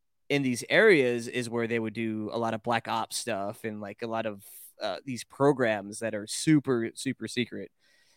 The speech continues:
And there are survivors of that,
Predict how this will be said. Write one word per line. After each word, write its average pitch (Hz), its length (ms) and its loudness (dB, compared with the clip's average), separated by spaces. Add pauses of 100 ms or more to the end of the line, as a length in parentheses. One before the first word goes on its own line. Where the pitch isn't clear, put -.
(280)
And 113 380 4 (180)
there 135 220 6
are 135 60 6
survivors 127 960 4 (140)
of 110 420 0 (180)
that, 123 240 2